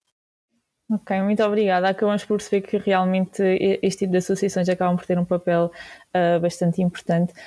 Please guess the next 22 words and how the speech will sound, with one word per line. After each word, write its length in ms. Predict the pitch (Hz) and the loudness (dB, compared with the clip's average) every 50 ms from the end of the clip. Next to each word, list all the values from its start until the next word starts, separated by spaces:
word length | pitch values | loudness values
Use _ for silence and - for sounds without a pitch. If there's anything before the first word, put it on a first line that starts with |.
| - - - _ | -20 -20 -10 _
Agora, 300 | - 214 226 233 240 254 | -2 0 2 2 0 0
falando 300 | 247 269 254 240 220 226 | 0 0 0 2 2 2
um 60 | 226 | 0
bocadinho 340 | 214 - 226 208 214 208 202 | 0 0 0 0 0 0 0
na 380 | 202 196 196 190 190 190 190 190 | 2 2 2 4 4 2 2 0
perspectiva 680 | 190 - - - - 196 196 202 196 185 185 196 190 | -2 -6 -6 -2 -2 0 0 0 0 0 2 2 2
de 300 | 180 175 185 185 185 185 | 0 0 2 2 2 2
futuro, 680 | 180 - - - 180 - - 190 185 185 185 190 202 202 - - - - - - | 0 -2 -4 -8 -6 -4 -2 0 2 2 2 2 0 0 -4 -10 -20 -16 -6 -2
queria 120 | 240 233 | -2 0
tentar 280 | 233 247 240 240 233 220 | 0 0 0 2 0 0
perceber 540 | 226 - - - - 185 190 190 185 190 190 | -2 -6 -12 -8 -4 -2 0 2 2 0 0
quais 260 | - 214 202 196 190 | -2 -2 0 0 2
é 80 | 208 202 | 0 -2
que 100 | 196 - | -2 -4
são, 400 | - - 220 196 190 190 190 196 | -6 -4 -2 0 2 2 2 0
então, 800 | 202 202 196 196 208 196 196 190 190 190 190 190 190 185 - - _ _ _ _ _ _ _ _ _ - | 0 0 0 0 0 0 2 2 2 2 2 2 0 0 -2 -4 _ _ _ _ _ _ _ _ _ -4
os 140 | 226 196 185 | -2 0 2
desafios 400 | 196 214 214 - - 214 214 - | 2 0 0 0 -2 -2 -2 -2
que 80 | - 220 | -2 -2
existem, 840 | 202 190 202 202 202 - - 214 202 196 196 196 196 196 196 - - - | 0 0 0 -2 -2 -4 -4 -2 0 0 0 0 0 0 -2 -2 -2 -2
ah, 440 | 190 190 190 190 185 190 190 185 190 | 0 2 2 2 2 2 2 2 0
no, 200 | 196 196 196 - | 0 -2 -4 -6